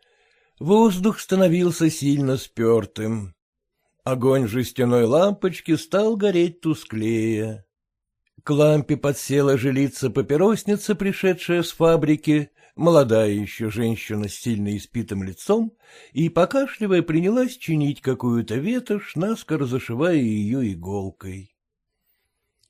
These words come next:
Жилица-старуха перекликалась через перегородку с мужчиной из мужской комнаты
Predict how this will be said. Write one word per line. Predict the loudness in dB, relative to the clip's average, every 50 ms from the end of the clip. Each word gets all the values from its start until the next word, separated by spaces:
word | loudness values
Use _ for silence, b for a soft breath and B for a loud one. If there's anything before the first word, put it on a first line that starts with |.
| _ _ -10
Жилица-старуха | -6 0 2 2 4 4 2 2 0 -2 -4 -4 -4 0 2 2 4 4 4 2 0 0 0 0 2
перекликалась | 2 4 4 4 4 2 -2 0 4 4 4 6 4 2 0 -2
через | -4 -4 -2 -2 -2 -4
перегородку | -4 -4 -4 0 2 2 4 4 4 0 0 -2 -8 -8
с | -4 -2
мужчиной | -4 -4 -4 -6 -6 -4 -2 -2 0 -2 -2
из | -4 -6 -6
мужской | -4 -6 -6 -6 -10 -12 -10 -8 -8 -8
комнаты | -4 -2 0 2 2 2 0 0 0 -2 -2 -2